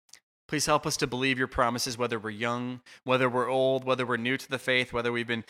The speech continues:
kicking around churches for a long, long time.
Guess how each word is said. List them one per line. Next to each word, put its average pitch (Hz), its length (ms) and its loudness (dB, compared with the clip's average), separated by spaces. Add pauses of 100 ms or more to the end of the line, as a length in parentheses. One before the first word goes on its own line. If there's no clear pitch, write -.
(240)
kicking 147 320 0
around 131 440 4
churches 131 420 0
for 123 140 -2
a 117 80 2
long, 131 400 -2
long 123 240 -2
time. 98 420 -10